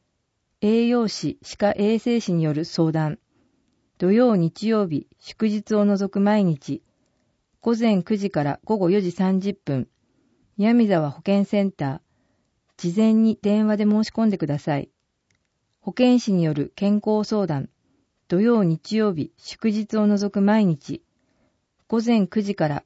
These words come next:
午後五時三十分。岩見沢保健センター。子ども・子育てに関する相談。小児科医による子育て相談。六月二十二日金曜、午後一時から二時。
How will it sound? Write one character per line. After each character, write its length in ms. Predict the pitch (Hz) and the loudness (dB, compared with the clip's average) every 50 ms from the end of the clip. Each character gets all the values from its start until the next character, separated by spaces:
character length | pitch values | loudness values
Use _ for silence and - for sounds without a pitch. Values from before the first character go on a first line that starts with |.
| _ - | _ -4
午 120 | 220 226 | -2 0
後 120 | 208 180 | 2 0
五 140 | 160 208 202 | 0 0 0
時 100 | 180 165 | -2 -2
三 280 | 160 - 190 190 190 190 | -4 -2 -2 0 0 0
十 140 | 185 202 196 | -2 -4 -6
分。 400 | - _ - 147 139 131 - - _ _ _ _ _ _ _ _ _ _ _ | -8 _ -8 -6 -6 -6 -8 -12 _ _ _ _ _ _ _ _ _ _ _
岩 200 | - 202 220 233 | -2 0 2 2
見 100 | 233 226 | 2 2
沢 240 | 196 196 165 156 151 | 2 2 0 0 0
保 140 | 139 - 165 | -4 -6 -4
健 240 | - 202 202 202 202 | -2 0 0 0 0
セ 180 | - 220 208 | 0 -2 -2
ン 80 | 202 185 | -2 -2
タ 140 | - - 143 | -4 -4 -6
ー。 140 | 135 - - _ _ _ _ _ _ _ _ _ _ _ _ _ _ _ _ _ _ _ _ _ _ _ _ - | -6 -6 -10 _ _ _ _ _ _ _ _ _ _ _ _ _ _ _ _ _ _ _ _ _ _ _ _ -8
子 140 | - 202 196 | -4 -2 0
ど 100 | 220 214 | 2 2
も・ 240 | 214 214 214 - _ | 2 2 0 -2 _
子 120 | - - | -10 -6
育 260 | 208 - 262 254 254 233 | -4 -2 -2 0 -2 -2
て 100 | - 196 | -2 -2
に 140 | 175 170 | -2 -2
関 260 | 170 - 190 202 202 202 | -2 -2 -2 -2 -2 -2
す 140 | - 233 | -4 -4
る 100 | 202 180 | -4 -4
相 240 | 165 - 170 156 156 | -4 -4 -4 -4 -4
談。 320 | 147 156 151 147 151 220 208 _ _ _ _ _ _ _ _ _ _ _ | -2 -4 -4 -4 -6 -8 -12 _ _ _ _ _ _ _ _ _ _ _
小 240 | - - 240 233 233 | -8 -4 0 0 2
児 140 | 233 240 | 2 0
科 160 | 226 254 247 240 | 2 0 2 2
医 80 | 214 | 2
に 100 | 185 170 | 0 0
よ 80 | 165 147 | -2 -2
る 180 | 135 139 - - - | -4 -6 -8 -10 -14
子 140 | - 185 | -12 -8
育 240 | 170 202 196 214 214 | -6 -4 -4 -4 -2
て 120 | 208 220 208 | -2 -4 -4
相 240 | - - 220 208 | -4 -4 -4 -2
談。 240 | 190 156 135 131 - - _ _ _ _ _ _ _ _ _ _ _ _ - | -2 -4 -4 -6 -8 -12 _ _ _ _ _ _ _ _ _ _ _ _ -10
六 260 | - 170 170 226 214 | -8 -6 -2 -2 -2
月 320 | 214 220 208 - 214 196 - | -2 -2 -4 -4 -6 -8 -4
二 200 | - 214 247 233 | -2 0 0 0
十 160 | 208 196 180 | 0 0 0
二 260 | 170 165 165 165 165 | 0 0 0 0 -2
日 260 | 165 160 - 170 165 - - | -2 -4 -4 -6 -6 -6 -6
金 260 | - 202 196 196 196 | -4 -2 0 0 0
曜、 280 | 196 185 175 151 - _ _ _ _ _ _ _ _ _ | 0 0 0 -2 -4 _ _ _ _ _ _ _ _ _
午 140 | - 240 254 | -2 -2 -2
後 140 | 214 208 - | 0 -2 -2
一 240 | - 185 - - 226 | -4 -6 -8 -6 -6
時 100 | 220 226 | -6 -2
か 140 | - 185 160 | 0 0 0
ら 100 | 156 147 | 0 0
二 160 | 151 175 190 | -2 -2 -2
時。 220 | 165 - 139 - | -2 -4 -8 -10